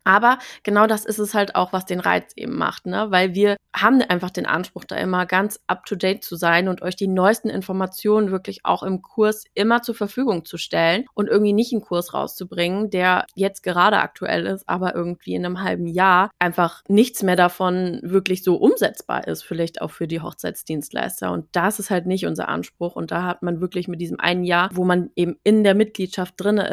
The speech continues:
ist, wirklich alle Updates. Und da werdet ihr auch, also falls ihr Interesse habt zu buchen, da kommen wir auch gleich noch dazu. Aber da könnt ihr euch sicher sein, dass wir immer wirklich drauf gucken, okay, sind die Inhalte noch relevant, sind die Inhalte noch aktuell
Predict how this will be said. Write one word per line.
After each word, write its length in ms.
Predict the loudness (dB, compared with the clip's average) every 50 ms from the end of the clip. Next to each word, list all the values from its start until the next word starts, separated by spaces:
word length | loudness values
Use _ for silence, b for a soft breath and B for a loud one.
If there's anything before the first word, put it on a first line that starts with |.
| 0 0
ist, 160 | 0 -2 -6
wirklich 300 | -8 -6 -6 -6 -6 -4 0
alle 280 | 2 4 4 4 4 2
Updates. 480 | 2 0 -2 -2 0 0 0 0 -2
Und 140 | -4 -4 -2
da 120 | -2 0
werdet 300 | 2 4 4 4 2 0
ihr 160 | -2 0 0 2
auch, 220 | 2 2 0 -2 -2
also 440 | -2 -2 -2 0 0 0 0 0 -2
falls 400 | -6 -10 -4 0 0 0 0 -2
ihr 320 | -2 0 0 0 0 0 -2 -2
Interesse 500 | -4 -4 -2 -4 -6 -6 -6 -4 -2 0
habt 200 | 0 0 -2 -4
zu 140 | -14 -10
buchen, 540 | -8 -6 -6 -4 -2 0 2 4 4 4 2
da 100 | 2 0
kommen 200 | 0 0 0 0
wir 100 | 2 2
auch 160 | 0 0 0
gleich 240 | 0 -2 -2 -2 -2
noch 120 | -6 -6 -4
dazu. 520 | -4 -4 -4 -4 -4 -2 -2 -2 -2 -2 B B B B B B B B B B
Aber 200 | 2 4 6 6
da 100 | 4 4
könnt 220 | 4 4 4 4
ihr 60 | 4
euch 140 | 2 2 0
sicher 260 | -2 0 0 0 0
sein, 240 | 2 2 0 0 0
dass 220 | -2 -4 -4 -6
wir 300 | -4 0 0 2 2 0 -2 B B B B B _ 2
immer 360 | 6 6 8 8 6 6 4
wirklich 340 | 0 2 2 2 2 2 2
drauf 360 | 2 2 4 4 2 0 -4
gucken, 360 | -6 -6 -4 -4 -4 -4 -4
okay, 460 | -4 -4 -4 -2 0 2 2 2 0
sind 260 | 2 4 4 4 4
die 60 | 2 0
Inhalte 540 | 0 0 0 2 4 2 2 2 0 -2
noch 320 | 0 0 0 0 -2 -6 -10 -12
relevant, 640 | -2 2 4 4 4 4 4 4 4 4 2 0
sind 180 | -2 -4 -4 -4
die 80 | -4 -4
Inhalte 460 | -4 -4 -2 -2 -2 -4 -4 -4 -4
noch 180 | -6 -4 -4
aktuell 560 | -6 -6 -6 -6 -6 0 2 2 2 2 0